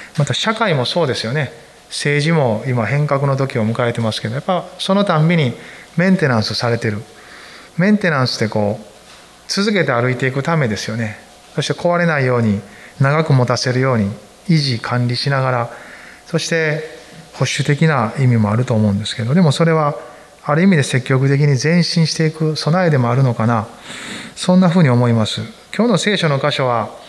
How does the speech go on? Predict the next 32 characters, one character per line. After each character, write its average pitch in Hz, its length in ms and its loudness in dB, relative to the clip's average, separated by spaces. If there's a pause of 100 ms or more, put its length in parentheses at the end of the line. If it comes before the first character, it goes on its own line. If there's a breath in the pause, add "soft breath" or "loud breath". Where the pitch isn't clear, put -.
(320 loud breath)
ち - 80 -6
ょ 202 40 2
っ - 20 -
と 156 80 0
そ - 120 0
ん 202 40 6
な 202 100 4
と 196 120 2
こ 202 80 2
ろ 196 60 2
も 147 120 2
あ - 20 2
る 156 80 2
の 143 120 2
か 123 100 0
な 113 120 0
と 101 120 -2
感 131 240 2
じ 123 80 0
ま 113 100 2
し - 100 -4
た。 92 160 -6 (600 loud breath)
出 190 260 -2
エ 170 100 2
ジ 170 120 2
プ - 100 -8
ト 170 140 0
記 151 100 0
の 123 120 2
十 151 200 0
八 156 140 2
章、 104 420 -2